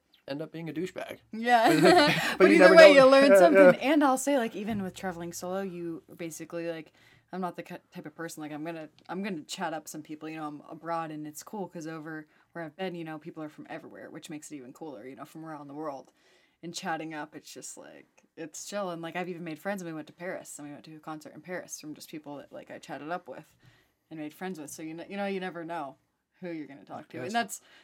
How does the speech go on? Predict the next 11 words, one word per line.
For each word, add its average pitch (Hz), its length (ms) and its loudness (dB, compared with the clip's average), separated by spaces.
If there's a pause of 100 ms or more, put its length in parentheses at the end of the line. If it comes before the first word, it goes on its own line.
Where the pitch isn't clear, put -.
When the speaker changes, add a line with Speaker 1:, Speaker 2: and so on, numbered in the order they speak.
(120)
Speaker 2:
that's 202 200 -12
weed 185 220 -12
involved 180 380 -10
or 165 120 -12
not 151 180 -12
weed 147 160 -12
involved, 151 400 -14
but 151 160 -16
with 156 140 -20
weed 156 260 -12 (560)
Speaker 1:
Yeah, 139 120 -20